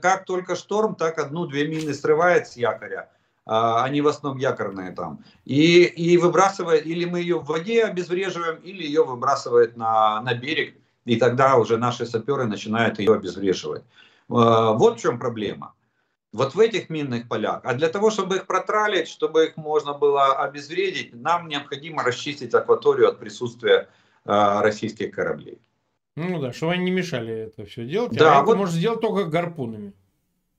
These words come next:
Speaker 1: Да, это можно сделать гарпунами, но для этого надо, э, не только, а, этот самый, э, корабли убрать, надо еще и, э, убрать вот эти средства разведки, которые размещены на этих,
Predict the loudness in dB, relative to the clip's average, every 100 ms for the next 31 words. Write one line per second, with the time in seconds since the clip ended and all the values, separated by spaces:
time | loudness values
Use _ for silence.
0 | _ 2 2 0 -4 -6 -4 -6 0 2
1 | 2 0 -4 -6 -8 -6 -4 -4 -6 -4
2 | -2 -2 -2 -2 0 0 0 2 2 2
3 | 2 0 -2 -6 -6 -4 -4 -2 0 0
4 | 2 0 -2 -2 -2 -4 -8 -12 -8 -6
5 | -4 -8 -10 _ _ _ 0 4 6 6
6 | 6 2 0 2 4 2 2 -4 -2 -2
7 | -4 -2 0 0 -4 -6 -6 0 4 4
8 | 4 0 -2 -2 -6 -12 -14 -14 -6 -6
9 | 2 2 4 0 -4 -6 -6 2 4 4
10 | 2 -10 -14 -14 -12 -12 -12 -12